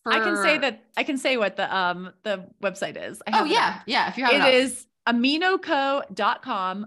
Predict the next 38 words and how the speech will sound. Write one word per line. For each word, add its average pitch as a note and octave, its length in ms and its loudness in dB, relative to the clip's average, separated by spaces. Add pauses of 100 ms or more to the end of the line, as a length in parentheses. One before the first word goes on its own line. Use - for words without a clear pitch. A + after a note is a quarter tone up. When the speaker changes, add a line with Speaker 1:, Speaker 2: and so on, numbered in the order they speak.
(320)
Speaker 2:
forward A#3+ 400 -2
slash G#3+ 460 0 (320)
pages C#4 680 -2 (380)
forward G#3+ 380 -2
slash G#3+ 600 -2 (340)
iron E3+ 440 0
women. D#3+ 420 -10 (340)
You A3+ 80 -8
should A3 180 -6
definitely A#3 320 0
check G4 140 -2
it G4 80 2
out. E4+ 140 4
There's D#4+ 140 2
a D4 60 0
very B3+ 260 0
large E4+ 280 2
picture D#4 440 -6
of B3 160 -2
me B3 280 -2
that A3 200 -6
I, A3 560 2
a G#3+ 40 -6
selfie C#4+ 640 -6 (100)
that B3 180 2
I E4 80 2
<laughs> - 20 0
took D4 320 0
that D#4 380 2
I F4+ 140 4
thought G#4 420 6
would D#4 140 -2
never F4 260 2
see F#4 160 -6
the E4 80 -10
light D4+ 220 -2
of D4+ 80 -4
day A#3 320 0